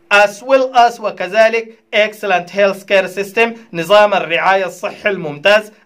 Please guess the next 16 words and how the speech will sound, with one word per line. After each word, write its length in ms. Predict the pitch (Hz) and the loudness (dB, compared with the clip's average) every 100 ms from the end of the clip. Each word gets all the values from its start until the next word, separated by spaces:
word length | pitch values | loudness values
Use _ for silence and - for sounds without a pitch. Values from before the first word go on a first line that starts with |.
| - | -10
الاثنين 480 | 147 139 196 185 | -8 -8 -4 -4
دول 200 | 180 185 | -2 -4
ساهموا 560 | 180 175 170 180 175 175 | -2 2 2 2 0 -2
في 120 | 170 | -6
النمو 380 | 165 143 165 175 | -8 -6 -2 0
السكاني 640 | 165 160 - 165 160 156 | -2 -6 -2 0 0 -2
الصحي 480 | 147 - 165 170 160 | -6 -6 -6 -6 -6
في 100 | 160 | -6
الأردن. 500 | 175 262 214 135 104 - _ | 0 0 0 -4 -12 -20 _
جميل؟ 300 | 196 233 233 - _ | 0 0 -2 -6 _
الاثنين 400 | 202 151 147 156 | -4 -4 -4 -6
وردوا 440 | 123 165 185 190 202 | 0 2 2 -2 -6
في 360 | 202 139 147 - | -8 -10 -8 -4
ال، 480 | 147 143 131 131 131 _ - | -4 -2 -6 -8 -14 _ -4
ال، 300 | 165 135 123 | -2 0 -4
وشنو؟ 520 | 131 175 175 170 160 | -2 -2 0 -2 -4